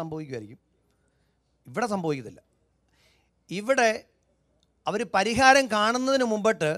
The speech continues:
റിലേറ്റീവ്സിനെ വിളിച്ചിട്ട് അല്ലെങ്കിൽ സുമയാൻ്റിയെ വിളിച്ചിട്ട് അവരെന്ത് പറഞ്ഞു കൊടുക്കും? ഇതാ പ്രശ്നം. അല്ലെങ്കിൽ ബന്ധങ്ങളോട് പറയും, "You have this problem." പ്രോബ്ലത്തിനനുസരിച്ച്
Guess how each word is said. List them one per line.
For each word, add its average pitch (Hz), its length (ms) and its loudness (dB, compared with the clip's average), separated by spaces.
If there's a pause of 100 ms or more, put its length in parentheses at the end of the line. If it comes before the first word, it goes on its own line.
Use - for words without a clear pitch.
(960)
റിലേറ്റീവ്സിനെ 247 680 2
വിളിച്ചിട്ട് 185 400 -2 (720)
അല്ലെങ്കിൽ 208 280 -2 (100)
സുമയാൻ്റിയെ 226 500 0
വിളിച്ചിട്ട് 190 360 0
അവരെന്ത് 190 380 0
പറഞ്ഞു 180 240 -2
കൊടുക്കും? 147 260 -6 (2750)
ഇതാ 160 220 4
പ്രശ്നം. 139 260 -6 (1160)
അല്ലെങ്കിൽ 190 340 -4
ബന്ധങ്ങളോട് 240 500 2
പറയും, 175 280 4 (880)
"You 247 180 2
have 220 200 6
this 220 100 0 (120)
problem." 185 320 6 (1200)
പ്രോബ്ലത്തിനനുസരിച്ച് 269 1120 6